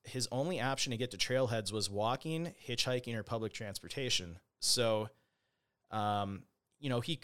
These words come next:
there's a lot of, I've, you know, I've been the Yosemite. There's a lot of public transportation there, but, you know, m-, did Matt, Matt hitchhike and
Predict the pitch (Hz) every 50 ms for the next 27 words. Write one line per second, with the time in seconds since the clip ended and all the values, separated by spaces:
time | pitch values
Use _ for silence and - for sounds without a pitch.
0 | - - 160 170 - 170 147 143 135 143 143 127 120 - - 143 147 135 123 -
1 | 135 123 113 107 - _ _ _ _ _ - 131 135 131 123 123 135 131 131 131
2 | 123 120 120 110 - - 131 123 120 123 120 117 110 120 127 120 127 117 117 117
3 | 120 117 - - 123 110 113 - - 123 117 110 - - - - 113 113 110 -
4 | 120 120 123 123 135 147 147 - _ - 123 113 110 - - _ _ _ _ _
5 | _ _ _ _ _ _ _ _ _ _ _ 127 127 120 117 110 117 - - -
6 | 120 117 - _ - - 110 101 113 123 123 120 - - - - - - 117 113
7 | 120 113 - - - - 120 - - - 143 143 147 - - - - 101 107 107
8 | 107 104 104 98 95 92 104